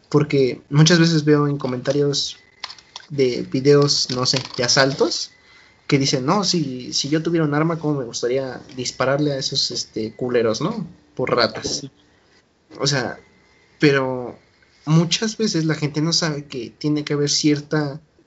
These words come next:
ciertos, tiene que ser de cierta forma el encuentro para que tú puedas justificarte que le tuviste que disparar o atacar al asaltante, este, por defensa propia, si no de,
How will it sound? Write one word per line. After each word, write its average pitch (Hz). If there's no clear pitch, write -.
ciertos, 160
tiene 220
que 233
ser 202
de 165
cierta 180
forma 196
el 156
encuentro 156
para 120
que 139
tú 180
puedas 143
justificarte 151
que 123
le 139
tuviste 147
que 139
disparar 143
o 139
atacar 127
al 135
asaltante, 147
este, 113
por 131
defensa 131
propia, 175
si 139
no 143
de, 147